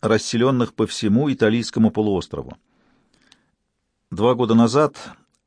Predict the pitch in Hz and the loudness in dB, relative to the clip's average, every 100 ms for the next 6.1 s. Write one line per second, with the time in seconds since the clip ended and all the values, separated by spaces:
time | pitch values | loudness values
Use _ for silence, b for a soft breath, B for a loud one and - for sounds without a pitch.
0 | _ - 131 127 90 87 - 92 104 110 | _ -4 2 2 2 -2 -6 -4 2 2
1 | 101 - 98 104 90 90 - - 98 104 | 2 -2 -2 0 0 -2 -6 -6 -6 -4
2 | 196 151 87 b b b b b b b | -2 0 -2 b b b b b b b
3 | 92 87 123 185 185 180 117 127 127 127 | -14 -4 0 2 2 2 0 0 0 -2
4 | 156 156 127 - 143 135 117 110 107 139 | -2 0 -2 0 0 0 0 2 2 2
5 | 135 120 123 117 123 - 127 127 135 78 | 2 -2 -4 -4 -4 -2 -4 -2 -4 -2
6 | 65 | -4